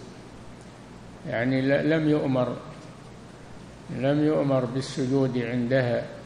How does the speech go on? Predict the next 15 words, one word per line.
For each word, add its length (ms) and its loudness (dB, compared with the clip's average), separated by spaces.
هي 220 2
من 180 2
خص-، 400 0
من 160 2
اختصاص 720 0
داود 440 4
عليه 320 2
السلام، 540 0
وهي 200 4
سجدة 760 2
توبة. 340 6
"وظن 380 6
أن 400 6
ما 220 6
فتناه 720 2